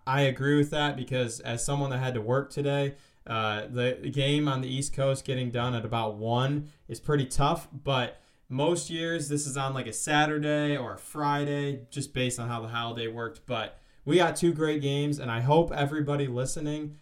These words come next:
watched both games to the ex-, full extent. Uh, I know a lot of people I talked to at work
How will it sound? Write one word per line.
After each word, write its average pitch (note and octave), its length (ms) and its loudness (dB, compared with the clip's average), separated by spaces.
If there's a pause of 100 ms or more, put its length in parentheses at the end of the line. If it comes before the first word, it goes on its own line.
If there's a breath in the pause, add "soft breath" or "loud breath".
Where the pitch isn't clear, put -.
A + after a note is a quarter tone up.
(160 loud breath)
watched C#3 420 2
both C3+ 260 6
games C#3 380 0
to - 160 -2
the B2+ 180 2
ex-, - 160 -6
full C3+ 280 4
extent. C3 480 -4 (360 soft breath)
Uh, A2+ 40 -4
I A#2 180 2
know C#3+ 160 2
a - 20 2
lot C#3 200 4
of C3+ 80 -2
people C#3 260 -2
I B2+ 80 0
talked C3 340 -2
to C#3+ 140 2
at A#2+ 100 0
work C3 400 0